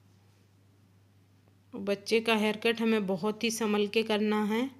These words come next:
ताकि बच्चे के ईयर में सीजर ना लगे, ना ही बच्चे की स्किन में सीजर लगे। अभी ऊपर का सारा बाल छोड़ देना है हमें। नीचे से पूरा बाल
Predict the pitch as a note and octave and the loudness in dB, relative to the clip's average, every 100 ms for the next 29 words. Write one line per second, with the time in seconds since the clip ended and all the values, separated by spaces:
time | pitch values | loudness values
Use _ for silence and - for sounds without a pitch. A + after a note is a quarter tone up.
0 | - - - - - _ _ - _ G#3+ | -20 -20 -20 -20 -20 _ _ -20 _ 0
1 | G3+ A3+ G#3 G3+ - A3 A3 A3+ A3 G#3 | 2 0 -2 -2 0 0 4 4 6 4
2 | G#3+ A#3+ B3 - - - A3+ A3 A3 G#3+ | 2 0 -2 -10 -12 -2 2 2 2 2
3 | G#3+ G#3+ G#3+ A#3 B3+ C#4 - - _ - | 2 2 2 2 2 -2 -18 -20 _ -20
4 | - - - G#3 G#3 G#3 A3+ G#3+ G#3+ A3 | -20 -20 -10 -2 0 2 4 2 0 -6
5 | A3 A3+ G#3 - G#3+ A3 A3+ A3+ A3+ A3 | -2 0 0 0 0 2 0 -2 0 0
6 | G#3+ G#3+ G#3+ A3+ C4 - - - - - | 2 0 -2 -2 -4 -8 -20 -20 -20 -20
7 | - - G#3 G#3+ C4 A#3 A3 A3+ A3 B3+ | -20 -10 -4 2 2 2 0 -2 2 2
8 | B3+ A3 G#3+ G#3+ G#3+ B3 - G#3+ F#3 F#3+ | 4 2 2 0 0 -2 0 0 0 -2
9 | F3+ F3+ F3+ F3 - G3+ B3+ C4 C#4 C4 | -4 -2 -4 -4 -4 0 0 2 -2 0
10 | C#4+ C#4+ B3 B3 B3 A3 A3 A3+ | -2 -2 -2 2 2 2 0 0